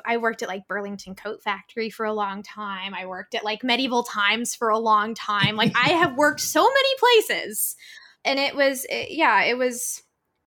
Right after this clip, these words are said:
it was helpful because there was the, "I know you can do it, but you can't do it without a crazy ton of hard work behind it," because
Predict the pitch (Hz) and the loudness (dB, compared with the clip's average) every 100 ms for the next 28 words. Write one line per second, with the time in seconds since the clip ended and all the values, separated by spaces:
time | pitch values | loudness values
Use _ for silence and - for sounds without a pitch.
0 | _ _ _ _ _ - 269 269 262 277 | _ _ _ _ _ -2 2 2 0 0
1 | 277 - 339 302 269 247 254 240 240 240 | 0 0 -4 -2 -4 -2 -2 0 -2 -4
2 | - 226 220 214 - _ _ _ _ _ | -6 -6 -4 -4 -6 _ _ _ _ _
3 | _ _ _ _ _ _ _ - 233 220 | _ _ _ _ _ _ _ -4 -2 0
4 | 220 269 302 233 226 320 - - _ 214 | -4 -4 -4 -2 0 2 0 -6 _ -4
5 | 240 226 - 240 226 240 214 226 220 208 | -4 -4 -6 -8 -2 0 0 2 2 2
6 | - - 214 - - 220 220 214 202 202 | 0 -6 -8 -8 -8 -4 -4 -4 -8 -8
7 | 202 196 202 190 180 - 190 175 143 127 | -8 -6 -6 -6 -8 -10 -10 -12 -10 -12
8 | - 190 202 196 - | -12 -12 -10 -8 -10